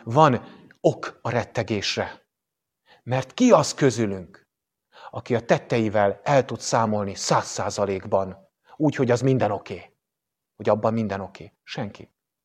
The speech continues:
Viszont van még egy könyv, írja János evangélista, az életkönyve. Az életkönyve, amelyben mindannyian ott vagyunk,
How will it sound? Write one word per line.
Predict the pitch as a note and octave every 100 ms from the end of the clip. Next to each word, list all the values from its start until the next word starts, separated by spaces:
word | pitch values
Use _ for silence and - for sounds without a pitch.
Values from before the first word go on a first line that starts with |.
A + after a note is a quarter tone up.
| _ _ _ _ - -
Viszont | - A#2 - A#2+
van | A#2 C3+
még | B2 C#3+ E3+ A#2
egy | F#2 -
könyv, | G#2+ F2 E2+ - _ _ _ _ _
írja | A#2+ G#2+
János | G#2+ A2+ G#2 -
evangélista, | G#2+ G2+ G2 G2 G2 - - G2+ - - -
az | - A#2 -
életkönyve. | D#3 C#3 G2+ - - G2 F#2 F2+ - - _ _ - - - - - _ _ - - - - _ _ _ _ _ _ - A3+ - - - _ _ _ _ - -
Az | - -
életkönyve, | F3+ G#3+ D3+ - C#3 B2+ D3 E3+ E3 - _ _ _ _ _ _ _ _
amelyben | - C#3+ C#3 B2+ B2+
mindannyian | C#3 A#3 A#3+ E3+ D3 C3 B2+ B2
ott | A#2+
vagyunk, | G#2+ A2 A#2 C3 E3 -